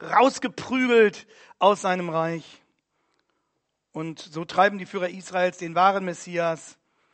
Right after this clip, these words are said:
scheinbar in die Enge, auf diesem Weg durchs Kidrontal, den Ölberg hinauf. Das ist die Situation.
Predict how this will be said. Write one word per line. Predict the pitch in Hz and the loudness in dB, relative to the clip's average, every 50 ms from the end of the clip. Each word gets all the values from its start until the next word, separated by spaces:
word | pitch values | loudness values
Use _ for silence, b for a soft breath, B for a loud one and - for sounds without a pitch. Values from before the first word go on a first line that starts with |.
| _ _ _ _ _ _ _ | _ _ _ _ _ _ _
scheinbar | _ - - 165 165 175 170 175 | _ -10 -6 -6 -4 -2 -2 -4
in | 175 170 | -4 -6
die | 165 170 160 | -10 -12 -12
Enge, | 160 156 156 147 139 139 143 _ | -10 -10 -10 -10 -10 -12 -14 _
auf | - 139 - | -18 -18 -16
diesem | - 180 180 190 175 160 170 170 143 | -16 -16 -14 -14 -14 -12 -14 -12 -10
Weg | 160 170 170 180 170 175 - - | -8 -8 -8 -8 -10 -12 -16 -18
durchs | 165 151 - - | -16 -16 -16 -18
Kidrontal, | - - 165 180 156 156 160 151 - - 156 147 151 147 | -20 -18 -12 -10 -10 -10 -10 -12 -14 -12 -10 -10 -10 -10
den | 151 147 - | -12 -14 -14
Ölberg | 147 156 156 147 156 151 - - | -14 -12 -10 -8 -10 -10 -10 -12
hinauf. | 147 143 135 131 131 131 127 _ _ _ _ _ _ _ _ _ _ _ _ _ _ _ _ _ _ _ _ _ | -16 -16 -16 -16 -16 -18 -20 _ _ _ _ _ _ _ _ _ _ _ _ _ _ _ _ _ _ _ _ _
Das | - 165 170 | -10 -10 -10
ist | 185 175 - | -10 -14 -14
die | 226 | -14
Situation. | 196 214 208 - 220 220 214 214 - - 226 208 180 135 123 131 | -14 -14 -12 -10 -8 -8 -8 -10 -12 -16 -16 -14 -16 -16 -18 -20